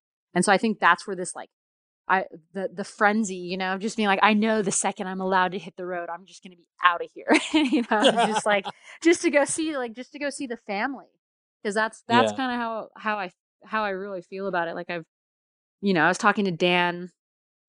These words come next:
Speaker 1: the owner, I've talked to him about this, of just being like, "This is, this is a family that we have here." This is why I told him, I, I was thanking him, I, I believe, this might be a little bit while ago, but I was just talking about just, you know, how thankful I am to have Kona and for, like,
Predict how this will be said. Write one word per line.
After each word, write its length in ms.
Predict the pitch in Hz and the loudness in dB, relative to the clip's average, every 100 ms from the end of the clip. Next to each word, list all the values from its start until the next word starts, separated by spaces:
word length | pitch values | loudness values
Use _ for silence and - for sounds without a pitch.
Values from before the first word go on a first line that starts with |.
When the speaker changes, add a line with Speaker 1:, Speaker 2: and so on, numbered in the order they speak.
| _ | _
Speaker 1:
the 180 | 196 - | 2 4
owner, 260 | 190 190 185 | 2 0 -2
I've 100 | 180 | 2
talked 200 | 214 202 | 0 0
to 60 | |
him 140 | 170 190 | -2 -2
about 260 | 190 180 170 | 2 2 0
this, 180 | 165 | -4
of 60 | 180 | -6
just 180 | 165 165 | -10 -6
being 140 | 175 | -4
like, 160 | 170 165 | -4 0
"This 220 | 196 - | 2 2
is, 140 | 214 202 | 0 -2
this 200 | 220 247 | 0 2
is 140 | 220 | 0
a 40 | |
family 580 | 185 - 175 190 208 190 | -4 0 2 4 4 4
that 160 | 170 160 | 2 2
we 100 | 147 | 0
have 240 | - 151 - | 0 -2 -2
here." 220 | 170 - | -4 0
This 120 | 190 185 | 0 4
is 60 | |
why 100 | 190 | 4
I 40 | 180 | 4
told 260 | - 185 | 2 0
him, 220 | 175 202 | 4 4
I, 100 | 180 165 | 2 4
I 140 | 185 190 | 6 6
was 140 | 180 | 2
thanking 420 | 233 240 254 220 | 0 2 2 2
him, 180 | 190 180 | 0 0
I, 120 | 165 - | -4 0
I 100 | 185 | 0
believe, 420 | 175 180 175 160 160 | 0 -6 -6 -12 _
this 140 | - 175 | -16 -4
might 160 | 196 180 | -4 -2
be 60 | |
a 60 | 170 | -2
little 160 | 175 | -2
bit 100 | 180 | -2
while 200 | 170 156 | 2 2
ago, 140 | 160 147 | 0 -4
but 100 | - | -8
I 760 | - _ _ _ _ _ _ 269 | -12 _ _ _ _ _ _ 2
was 40 | |
just 140 | 269 - | 2 2
talking 280 | 247 226 | 2 2
about 160 | 233 226 | -2 -2
just, 280 | 220 - - _ | -4 -10 -16 _
you 100 | 240 | -4
know, 140 | 220 | -2
how 160 | 226 226 | 0 -2
thankful 400 | 196 233 - 170 | -2 -6 -6 -6
I 140 | 160 | -6
am 200 | 160 165 | -8 -12
to 100 | 165 | -6
have 340 | 165 175 165 - | -2 -2 -4 -10
Kona 400 | - 170 185 170 | -8 -6 -4 -6
and 140 | 175 | -10
for, 180 | - 165 | -2 0
like, 160 | - | 0